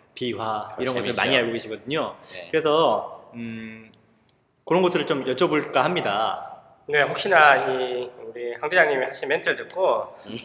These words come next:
Speaker 3: 혹시 "아, 저 사람 야바이꾼이 아닌가"라는
Speaker 2: <laughs>
Speaker 3: 오해를 좀 할 수 있는데, 어, 그런 건 전혀 아니고요. 어, 어떻게 보면 제도권도 마찬가지로, 어, 모르는 일들이 상당히 많이 일어나고 있다. 우리가 알고 있는 이런 상식들이 비상식일 때가 많고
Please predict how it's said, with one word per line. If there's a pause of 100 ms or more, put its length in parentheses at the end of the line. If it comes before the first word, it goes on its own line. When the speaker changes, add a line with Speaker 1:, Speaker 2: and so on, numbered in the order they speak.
Speaker 3:
혹시
"아,
저
사람
야바이꾼이
아닌가"라는
Speaker 2:
<laughs>
Speaker 3:
오해를
좀
할
수
있는데, (360)
어,
그런
건
전혀
아니고요.
어,
어떻게
보면 (300)
제도권도
마찬가지로,
어, (440)
모르는
일들이
상당히
많이
일어나고
있다. (380)
우리가
알고
있는
이런
상식들이
비상식일
때가
많고